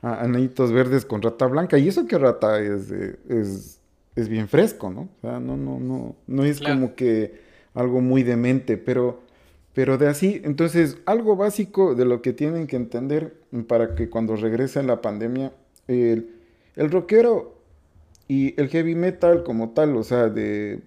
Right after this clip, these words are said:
Speaker 1: eh, yo digo rockero al que es metalero, rockero, de, a todo el mundo. Es como mi mamá le dice Nintendo a todo, ¿no?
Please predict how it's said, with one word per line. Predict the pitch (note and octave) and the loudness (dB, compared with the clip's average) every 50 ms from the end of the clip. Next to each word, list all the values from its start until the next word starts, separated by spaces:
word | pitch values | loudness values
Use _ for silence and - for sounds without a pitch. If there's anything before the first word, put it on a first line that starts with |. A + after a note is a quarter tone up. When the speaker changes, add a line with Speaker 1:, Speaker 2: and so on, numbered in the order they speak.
| - - | -8 -2
Speaker 1:
eh, | C3+ A#2+ B2 A#2 C3+ | 0 0 0 2 4
yo | E3 F3 | 2 4
digo | F3+ F3+ E3 D3 | 4 4 2 2
rockero | A#2+ B2 A2+ - C#3+ C#3+ C#3 | 2 0 0 0 2 2 2
al | B2 A2 | 2 2
que | - B2 | 0 -2
es | A2 A2 | -2 0
metalero, | A2+ G#2+ - - F#2+ F#2 G2 G2+ A2+ A#2 A#2+ G#2 | -2 -4 -2 -2 -4 -4 -2 -2 -4 -4 -4 -6
rockero, | - G2 G2 - - G2 G2+ G2+ G2 F#2+ | -8 -10 -10 -8 -6 -4 -4 -4 -4 -6
de, | F#2 F#2+ G2 G2 G#2+ G#2 G2 - - _ _ - | -8 -10 -10 -8 -8 -10 -10 -14 -18 _ _ -10
a | G2+ G2+ | -10 -8
todo | - - G2+ F2+ F#2+ F2+ | -6 -4 -4 -4 -4 -6
el | E2+ | -8
mundo. | E2 F2+ F#2+ - - - - | -10 -14 -16 -18 -20 -12 -8
Es | - A#2+ - | -8 -8 -6
como | - C3 A#2+ A#2 G#2+ | -6 -6 -4 -4 -2
mi | A2 A2 | -2 -2
mamá | A2 A2+ A2+ A#2+ C3+ C#3 C3+ | -2 -2 -2 -2 -2 0 0
le | A#2 A2 | 0 0
dice | A2 G#2+ - A2 | -2 -2 -4 -4
Nintendo | G#2+ G#2+ G#2 G#2 G#2 G#2+ G#2 F#2 F2+ | -4 -4 -4 -2 -2 -2 -2 -2 -4
a | E2+ - | -8 -10
todo, | - - - - - | -12 -16 -16 -16 -18
¿no? | - - | -20 -20